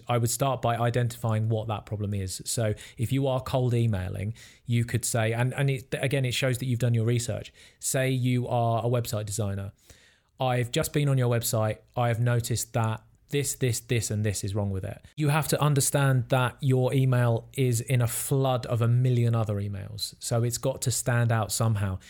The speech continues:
So even down to what your subject title is. If they don't open it, then you've lost already. So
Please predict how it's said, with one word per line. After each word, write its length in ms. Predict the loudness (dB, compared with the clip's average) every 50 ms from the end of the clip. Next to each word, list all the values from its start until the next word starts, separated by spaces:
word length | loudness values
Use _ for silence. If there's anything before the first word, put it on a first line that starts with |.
| -20 -18 -10
So 240 | -4 -2 -2 -2 -2 0
even 340 | 0 0 0 2 2 0 2
down 300 | 2 2 2 2 0 0
to 140 | 0 0 -2
what 200 | 0 0 0 0
your 120 | 0 -2
subject 480 | 0 0 -2 -2 -2 -2 -4 -6 -4 -2
title 360 | 0 2 2 0 0 -2 -4
is. 160 | -2 -2 -2
If 100 | -2 -2
they 120 | 0 -2 0
don't 260 | 0 0 -2 -2 -4 -2
open 360 | 0 0 0 0 0 0 0 0
it, 120 | 0 0
then 120 | 0 0 0
you've 160 | 0 0 2
lost 340 | 2 2 2 0 -2 -2 0
already. 460 | 0 2 2 2 2 0 -2 -2 -4
So 280 | -4 0 0 2 0